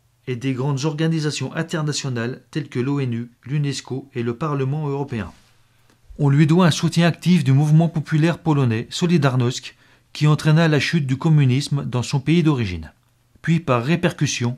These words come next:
dans les autres pays de l'Est. D'un point de vue doctrinal, Jean-Paul deux fait figure de conservateur progressiste, marqué par Vatican deux, dont il se fixe dès le départ son application.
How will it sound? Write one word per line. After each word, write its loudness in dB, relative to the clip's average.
dans -2
les 2
autres 0
pays -2
de 2
l'Est. -4
D'un -2
point 2
de 4
vue 4
doctrinal, 0
Jean-Paul 2
deux -2
fait -6
figure 0
de 0
conservateur 0
progressiste, -6
marqué 0
par -2
Vatican -2
deux, -4
dont 0
il -4
se -2
fixe -2
dès 2
le 2
départ -4
son -2
application. -2